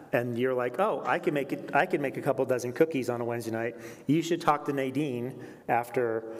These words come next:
the ten fifteen today. She'll put you on a list, and when it comes time for making cookies, we'll,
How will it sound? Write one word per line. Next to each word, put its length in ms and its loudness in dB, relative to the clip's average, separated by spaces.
the 100 4
ten 220 -2
fifteen 420 -2
today. 320 -6
She'll 160 0
put 260 0
you 100 2
on 140 -2
a 40 0
list, 380 0
and 100 -2
when 100 -4
it 100 -8
comes 260 0
time 440 0
for 160 4
making 320 -2
cookies, 500 2
we'll, 240 0